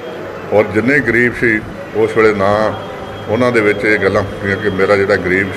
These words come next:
ਸਿੱਖ ਆ ਜਾਂ ਗਰੀਬ ਕੋਈ ਵੀ ਆ, ਉਹ ਸ਼ਸਤਰ ਵੀ ਰੱਖੂਗਾ, ਜ-, ਦਸਤਾਰ ਵੀ ਸਜਾਊਗਾ, ਘੋੜਸਵਾਰੀ ਵੀ ਕਰੂਗਾ। ਅੱਜ ਦੇ ਦਿਨ 'ਤੇ ਮੇਰੀ ਇਹੋ ਹੀ ਗੁਰੂ ਸਾਹਿਬ ਦੇ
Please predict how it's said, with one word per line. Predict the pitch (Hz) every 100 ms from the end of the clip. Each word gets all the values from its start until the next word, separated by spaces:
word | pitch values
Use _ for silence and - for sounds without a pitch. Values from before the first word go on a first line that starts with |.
| -
ਸਿੱਖ | 104 101 107
ਆ | 80 80
ਜਾਂ | 98
ਗਰੀਬ | 98 92 98 98 92 101
ਕੋਈ | 110 120
ਵੀ | 110 80
ਆ, | 76 - - - - - - - -
ਉਹ | 113
ਸ਼ਸਤਰ | - 101 -
ਵੀ | 123 120
ਰੱਖੂਗਾ, | 110 120 110 110
ਜ-, | 104 98 92 -
ਦਸਤਾਰ | 98 98 101 101
ਵੀ | 117
ਸਜਾਊਗਾ, | 107 107 104 107 98 98 98
ਘੋੜਸਵਾਰੀ | 104 92 - 101 110
ਵੀ | 104
ਕਰੂਗਾ। | 104 101 95 90 95 - - 110
ਅੱਜ | 107
ਦੇ | 104 107
ਦਿਨ | 104 101
'ਤੇ | 110
ਮੇਰੀ | 101 95 95 85 - - 98
ਇਹੋ | 95 113
ਹੀ |
ਗੁਰੂ | 98 98 95
ਸਾਹਿਬ | 101
ਦੇ | 95